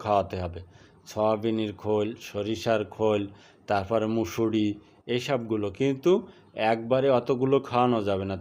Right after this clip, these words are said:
তাহলে ওর পেট ফাঁপবে, পাতলা পায়খানা করার সমস্যা থাকে। অল্প পরিমাণ করে খাওয়াতে হবে, কিন্তু কাঁচা ঘাস আপনি যত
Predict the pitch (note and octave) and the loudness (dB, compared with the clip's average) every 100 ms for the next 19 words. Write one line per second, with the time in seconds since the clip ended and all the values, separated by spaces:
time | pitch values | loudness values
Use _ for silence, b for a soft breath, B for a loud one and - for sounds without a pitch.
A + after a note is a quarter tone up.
0 | G#2+ G#2+ B2+ C#3 B2+ B2 B2 A#2+ A#2+ - | -2 0 2 6 4 4 0 -2 -2 0
1 | A#2 A#2 B2 B2 A2 G2+ A2+ A2+ A2+ A#2 | 0 2 0 2 0 2 2 4 0 2
2 | A#2+ A#2 B2 B2 B2+ - A2 G#2+ G#2+ F#2+ | -2 0 2 2 0 -6 -4 -4 -4 -4
3 | F2+ F#2 B B B - C#3+ E3 F3+ D3+ | -4 -6 B B B 4 6 6 4 4
4 | D#3 C#3 C3 A#2+ A#2 A#2+ - G#2 G#2 F2 | 4 4 4 4 4 4 2 2 2 0
5 | F#2+ F2+ F2 - b b - D3+ D#3 G3 | -6 -6 -8 -14 b b 2 4 6 4
6 | G#3 B B B G#2 G#2 C3+ A2+ A2 D3+ | 2 B B B -2 2 2 2 2 2
7 | D#3 C#3 C#3 C#3 A#2+ A#2 | 2 0 2 0 2 2